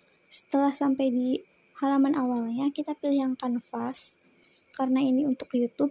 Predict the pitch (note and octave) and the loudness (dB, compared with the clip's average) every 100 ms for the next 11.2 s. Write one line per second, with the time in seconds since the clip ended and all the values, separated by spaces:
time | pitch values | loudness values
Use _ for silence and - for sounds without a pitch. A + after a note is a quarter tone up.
0 | - - C4+ D4 C#4+ C#4 C#4 C#4 D4 _ | -2 -6 -6 -4 -2 2 2 2 -2 _
1 | - _ _ _ _ _ _ C4+ C4 C4+ | -20 _ _ _ _ _ _ -6 -2 2
2 | B3+ A#3+ - C4 C#4 - _ _ - B3+ | 2 0 0 0 0 -4 _ _ -4 -2
3 | A#3+ A#3 A#3 A#3+ A3+ - A#3+ C4 D#4+ - | 0 -2 -4 -8 -10 -4 0 0 0 -4
4 | - _ - - - - C#4 C#4+ D4+ F#4 | -14 _ -20 -20 -20 -4 0 2 2 0
5 | F#4 F4+ F4 E4+ E4 D4+ D4 C#4+ C#4 D4 | -2 0 0 0 0 4 4 4 4 6
6 | C#4+ C4 B3 C#4+ C4 C4 C#4+ C4 A#3+ B3 | 6 4 0 0 2 4 6 6 4 0
7 | - A#3+ A#3 A3 A3+ D4 _ _ _ _ | -2 -4 -2 -4 -4 -6 _ _ _ _
8 | _ _ _ _ - B3+ - C4+ C#4+ D#4 | _ _ _ _ -4 -2 0 2 4 2
9 | C#4+ - D4 C4+ C4+ D4 - - C4 C#4 | -2 -4 -4 0 0 0 -2 -6 -4 2
10 | C#4 C4 A#3 B3 - - - C#4 - A#3+ | 4 4 2 -2 -2 -6 -6 -8 -6 -6
11 | B3 C4 | -6 -10